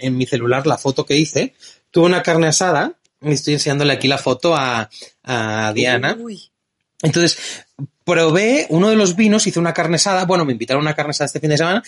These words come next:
Speaker 1: entonces maridamos, pues, la picaña muy bien, este, unos huesitos que probaron ahí también, no sé qué, y luego no sé si ustedes conocen los chinicuiles.
Speaker 2: Yo sí los conozco, sí.
Speaker 1: Una delicia, ¿eh? Una auténtica delicia.
Speaker 2: Sí.
Speaker 1: Y eso, pues, preparado en un taquito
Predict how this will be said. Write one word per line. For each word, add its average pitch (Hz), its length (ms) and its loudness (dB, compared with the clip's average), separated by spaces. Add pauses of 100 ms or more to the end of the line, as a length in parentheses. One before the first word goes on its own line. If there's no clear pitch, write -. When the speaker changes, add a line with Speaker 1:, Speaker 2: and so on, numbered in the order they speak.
(160)
Speaker 1:
entonces 214 260 0
maridamos, 147 720 0 (140)
pues, 120 220 -2
la 113 160 -2
picaña 123 440 -2
muy 117 200 0
bien, 202 520 0 (220)
este, 123 320 -4
unos 123 240 -4
huesitos 113 500 -2
que - 80 -8
probaron 107 300 2
ahí 104 160 2
también, 170 460 0
no 147 60 0
sé 170 100 0
qué, 247 100 -4 (320)
y 160 100 2
luego 175 280 4
no 214 80 2
sé 202 100 -2
si 196 140 2
ustedes 175 340 0
conocen 170 360 0
los 160 200 0
chinicuiles. 127 1000 2 (100)
Speaker 2:
Yo 135 160 0
sí 139 140 0
los 131 140 -2
conozco, 120 340 -6
sí. 120 180 -6 (240)
Speaker 1:
Una 156 320 4
delicia, 143 520 -2
¿eh? 214 260 -6
Una 180 280 4
auténtica 175 540 0
delicia. 139 400 -2
Speaker 2:
Sí. 127 120 -8 (140)
Speaker 1:
Y 165 220 0
eso, 220 320 0 (100)
pues, 143 200 0 (120)
preparado 123 520 0
en 127 160 0
un 160 180 4
taquito 170 560 -2